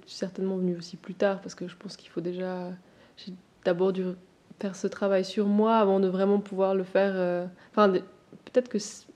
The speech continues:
ouais, peut-être qu'il y a eu d'abord plus cette question de ma place à moi, et puis ensuite de voir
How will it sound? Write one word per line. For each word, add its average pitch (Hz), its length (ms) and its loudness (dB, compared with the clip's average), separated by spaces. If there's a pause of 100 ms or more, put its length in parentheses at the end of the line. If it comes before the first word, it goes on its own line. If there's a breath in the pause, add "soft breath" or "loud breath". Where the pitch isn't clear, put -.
ouais, 220 200 -4 (100)
peut-être 208 200 0
qu'il 208 120 2
y 196 40 4
a 196 40 6
eu 208 60 2
d'abord 190 340 2 (220)
plus 214 100 -10
cette - 180 0
question 190 300 -4
de 180 120 -2
ma 180 200 0
place 196 260 -2
à 190 60 0
moi, 202 400 0
et 180 60 0
puis - 240 -6
ensuite 185 440 -6
de 175 60 -6
voir 180 240 -6